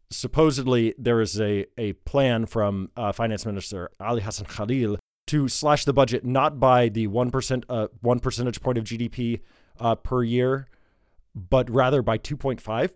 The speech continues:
percentage points of G D P. So maybe they're looking at going a lot quicker, which they probably need to do because ever since that one percentage point, and we've talked about this before on the podcast, ever since that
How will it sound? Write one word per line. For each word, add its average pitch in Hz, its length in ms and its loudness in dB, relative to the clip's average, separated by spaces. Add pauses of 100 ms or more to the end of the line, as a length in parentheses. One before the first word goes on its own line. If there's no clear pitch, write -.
(160)
percentage 160 360 -6
points 156 220 -2
of 147 80 -4
G 147 140 -6
D 151 100 -2
P. 170 240 -2
So 135 320 4
maybe 127 400 2
they're 127 140 4
looking 123 280 0
at 104 80 -6
going 117 300 2 (220)
a 135 80 0
lot 117 260 2
quicker, 151 240 0
which 131 400 0
they 131 140 2
probably 135 320 2
need 117 240 -2
to 143 80 -6
do 156 240 6
because 113 720 -2
ever 120 180 -2
since 120 300 -2
that 110 180 -4
one 113 240 -2
percentage 113 480 -6
point, 113 260 0 (360)
and 131 300 2
we've 156 160 4
talked 139 200 2
about 113 140 0
this 110 100 -4
before 101 300 -6
on 92 40 -4
the 95 80 -6
podcast, 107 520 -4
ever 120 160 -4
since - 240 -4
that 107 180 -2